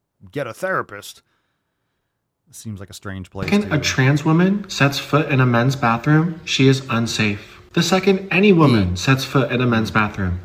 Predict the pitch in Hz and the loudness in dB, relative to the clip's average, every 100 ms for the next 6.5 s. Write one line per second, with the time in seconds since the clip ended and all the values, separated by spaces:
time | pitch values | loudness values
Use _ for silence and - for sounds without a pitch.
0 | - - 151 143 147 156 156 156 117 90 | -10 -2 2 4 4 2 2 0 0 -4
1 | - - - - 156 165 151 165 208 254 | -14 -20 -20 -8 2 4 6 4 4 4
2 | 202 190 175 151 131 131 127 104 92 - | 4 4 4 4 2 2 2 0 -2 -4
3 | 113 127 127 - - 107 135 131 135 131 | -2 0 -2 -4 -4 0 2 4 4 4
4 | 127 120 120 131 123 123 120 117 113 131 | 2 2 2 2 0 0 0 0 2 2
5 | 160 190 - - - 143 151 180 160 156 | 2 0 -8 -16 -4 2 4 6 4 4
6 | 147 135 143 143 143 | 4 4 4 2 -2